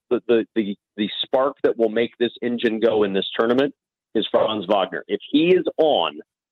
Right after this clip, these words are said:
like he was, for example, in the month of February, where he shot sixty-four percent from the floor, if he's on in March, like he was in February, Michigan will be around for a long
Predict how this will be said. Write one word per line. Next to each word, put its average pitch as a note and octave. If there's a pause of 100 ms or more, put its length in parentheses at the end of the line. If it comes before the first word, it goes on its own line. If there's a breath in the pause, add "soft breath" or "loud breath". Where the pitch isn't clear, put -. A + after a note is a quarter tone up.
like B2
he C#3
was, C#3 (100)
for C3
example, B2 (400)
in C#3
the B2
month C3
of A#2
February, C#3
where B2+
he A2
shot A2 (100)
sixty-four C3
percent A#2+
from A#2+
the G#2+
floor, C3 (300)
if -
he's E3
on C#3+
in A#2+
March, B2 (100)
like A#2
he B2
was B2 (140)
in A2 (100)
February, C3+ (240)
Michigan C3+
will C#3
be C3+
around A2+
for B2
a A2
long A2